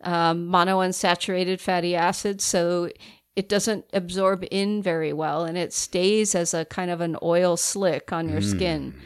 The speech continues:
Speaker 2: Mm.
Speaker 1: right? So the same thing would happen on your cutting board.
Speaker 2: Okay, that makes
Speaker 1: <laughs>
Speaker 2: sense.
Speaker 1: Yeah. So, so anyway, the, um, you, you're gonna use this liquid oil. It's a fantastic option for oiling wood cutting boards.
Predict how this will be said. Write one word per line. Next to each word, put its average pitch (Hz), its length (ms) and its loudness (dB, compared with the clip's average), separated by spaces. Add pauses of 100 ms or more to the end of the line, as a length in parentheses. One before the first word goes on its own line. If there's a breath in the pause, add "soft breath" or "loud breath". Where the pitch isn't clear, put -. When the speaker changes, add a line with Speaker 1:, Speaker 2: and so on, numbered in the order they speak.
(240 loud breath)
Speaker 2:
Mm. - 140 -10
Speaker 1:
right? 160 240 0
So 226 160 0
the 208 100 0
same 285 220 4
thing 262 200 0
would 220 120 4
happen 208 340 0
on 185 140 0
your 160 140 -4
cutting 170 380 -4
board. 139 360 -6 (100)
Speaker 2:
Okay, - 340 -12 (120)
that 226 500 0
makes 277 220 -2
Speaker 1:
<laughs> - 40 -4
Speaker 2:
sense. 190 100 -2
Speaker 1:
Yeah. 160 240 0 (420 loud breath)
So, 202 460 2
so 277 180 0
anyway, 214 480 4
the, 190 340 2
um, 185 280 0
you, 190 120 -4
you're 208 200 0
gonna 233 180 2
use 240 320 -4
this - 300 -2
liquid 226 440 0
oil. 185 360 2
It's 175 180 -4
a 185 60 -4
fantastic 196 840 -2
option 196 520 -2
for 175 360 -4 (380 loud breath)
oiling 208 480 6
wood 185 280 0
cutting 196 360 0
boards. 180 540 -2